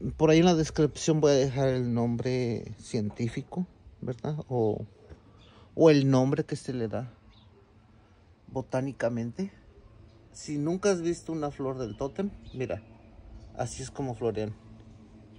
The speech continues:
Ah, este es el segundo año que este tótem florea. Y allá tiene bien hartas en la punta, mira, tiene muchas.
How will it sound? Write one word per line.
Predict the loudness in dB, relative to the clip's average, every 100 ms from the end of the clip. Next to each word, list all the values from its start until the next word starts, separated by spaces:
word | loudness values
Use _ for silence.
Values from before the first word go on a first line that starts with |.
| -20 -20 -20 -20 -20 -20 -20 -20 -20 -20 -6
Ah, | 0 2 2 -2 -6 -8
este | -8 -8
es | -4
el | -4
segundo | -4 -4 -2 0
año | 0 -2 -4
que | -6
este | -6 -8
tótem | -8 -6 -6 -8
florea. | -6 -4 -2 -2 -4 -10 -20 -20 -20 -20 -20 -16 -14 -14 -16 -16 -6
Y | -2
allá | -2 -2
tiene | -4 -6 -4
bien | -6
hartas | -6 -10 -12 -10
en |
la | -10
punta, | -8 -12 -14
mira, | -16 -18 -16 -14 -14
tiene | -14 -16 -14
muchas. | -14 -14 -16